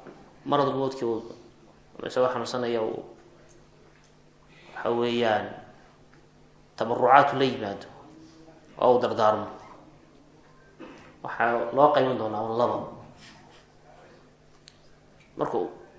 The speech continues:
thuluthkii wada gaari waayo, waan hadda taasan ka warramayna. Hadduu thuluthkii wada gaadhayo, dad wada, dadka la wada gaadhsiinay.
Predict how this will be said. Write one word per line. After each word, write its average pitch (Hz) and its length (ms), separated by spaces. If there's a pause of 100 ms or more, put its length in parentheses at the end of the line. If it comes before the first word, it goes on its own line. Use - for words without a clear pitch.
(100)
thuluthkii 156 300
wada 127 160
gaari 156 240
waayo, 139 240
waan 127 120
hadda 101 200
taasan 143 280
ka 139 60
warramayna. 123 320
Hadduu 160 200
thuluthkii 170 260
wada 139 180
gaadhayo, 160 260
dad 160 100
wada, 143 200
dadka 156 200
la 127 60
wada 110 120
gaadhsiinay. 104 380